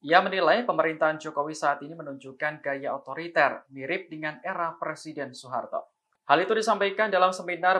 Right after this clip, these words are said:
bertajuk Pemuda untuk Politik di Kompleks Parlemen Jakarta pada Senin, tiga puluh satu Juli dua ribu dua puluh tiga. Menurut Yusuf Kala, demokrasi berjalan cukup baik di awal Presiden Soeharto menjabat.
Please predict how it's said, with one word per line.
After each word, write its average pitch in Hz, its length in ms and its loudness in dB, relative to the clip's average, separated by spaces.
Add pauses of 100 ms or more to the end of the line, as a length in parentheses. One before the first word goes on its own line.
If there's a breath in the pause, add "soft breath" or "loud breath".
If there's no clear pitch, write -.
bertajuk 165 480 2
Pemuda 151 400 -2
untuk 143 240 -8
Politik 139 560 -4
di 143 160 -12
Kompleks 147 560 -6
Parlemen 143 480 0
Jakarta 139 720 -4
pada 131 160 0
Senin, 156 480 -12
tiga 151 320 -4
puluh 147 320 -10
satu 160 320 -12
Juli 151 400 -12
dua 147 240 -6
ribu 147 240 -10
dua 135 160 -4
puluh 127 160 -12
tiga. 120 320 -6 (400)
Menurut 185 320 2
Yusuf 185 320 -4
Kala, 160 480 4
demokrasi 151 640 -2
berjalan 143 480 -4
cukup 143 240 -10
baik 151 320 0
di 135 160 -12
awal 147 480 0
Presiden 147 480 -4
Soeharto 151 560 -6
menjabat. 123 480 0